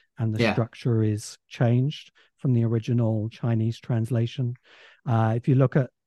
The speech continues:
Speaker 1: a lot of Liu's earlier books, they're, like, very loosely cloaked metaphors for, for liberal, the liberal capitalist world are the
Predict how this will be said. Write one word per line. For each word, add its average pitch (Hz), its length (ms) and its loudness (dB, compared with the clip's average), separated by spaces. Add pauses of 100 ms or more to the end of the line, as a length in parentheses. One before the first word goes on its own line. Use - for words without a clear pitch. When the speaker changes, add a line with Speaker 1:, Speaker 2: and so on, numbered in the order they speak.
(120)
Speaker 1:
a 147 80 2
lot 135 180 2
of 127 160 -2
Liu's 127 480 0 (160)
earlier 135 460 0
books, - 680 -6 (420)
they're, 120 140 2
like, 120 260 2
very 123 800 2 (800)
loosely 139 600 2
cloaked 120 640 -4
metaphors 120 840 -2
for, 113 360 -2 (120)
for 117 300 -2
liberal, 123 640 0 (420)
the 160 80 0
liberal 156 300 4
capitalist 147 600 -4
world 120 340 0
are 120 140 -2
the 117 100 -4